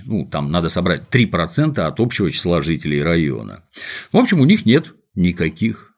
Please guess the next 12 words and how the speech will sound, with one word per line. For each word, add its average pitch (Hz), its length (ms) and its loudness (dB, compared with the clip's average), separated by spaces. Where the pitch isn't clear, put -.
Зато 139 360 2
есть 156 240 2
прекрасная 165 800 0
возможность 127 720 0
попиариться 113 1040 2
и 196 240 0
потренироваться 208 1200 0
перед 104 300 0
более 143 480 2
серьезными 95 680 2
проектами. 71 1000 -2
Например, 185 880 4